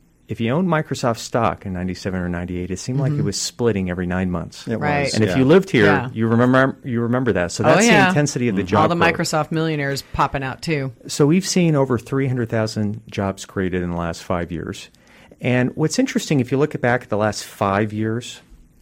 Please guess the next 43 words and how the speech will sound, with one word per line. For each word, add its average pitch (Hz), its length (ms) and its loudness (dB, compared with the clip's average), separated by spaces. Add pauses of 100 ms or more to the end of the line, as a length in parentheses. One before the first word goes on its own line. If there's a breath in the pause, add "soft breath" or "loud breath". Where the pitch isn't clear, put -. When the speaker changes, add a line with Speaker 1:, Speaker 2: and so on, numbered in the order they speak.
(160 soft breath)
Speaker 1:
there's 120 200 -4
been 123 420 0
two 170 140 -4
major 127 320 -2
drivers, - 640 -4 (640)
aerospace 117 600 0
and 98 100 -2
I 90 140 -2
T. - 240 -8 (180)
Speaker 2:
Right. 139 240 -4
Speaker 3:
Right. 101 200 -4 (600 soft breath)
Speaker 1:
They've 110 180 -2
been, 107 480 0
those 131 380 -2
are 110 380 4
our 101 100 -2
largest 117 640 -2 (160)
export-driven 113 800 -6
clusters 113 500 -6
as 110 160 -6
a 101 60 -4
Speaker 2:
Yep. 156 100 -4
Speaker 1:
region, 131 420 -8
and 110 140 -4
they've 101 140 0
also 110 360 0
both 107 440 -4
been 95 180 -2
thriving. 95 460 -2
In 87 100 -6
fact, 110 320 -4
in 101 100 -2
other 151 200 0
Speaker 2:
Mm-hmm. 190 100 0
Speaker 1:
sectors, 123 460 -4
we 107 80 -4
might 104 220 0
have - 120 -8
grown 107 300 -2
employment, 110 500 -4
things 104 220 -4
like 95 180 -6
tourism 113 540 -4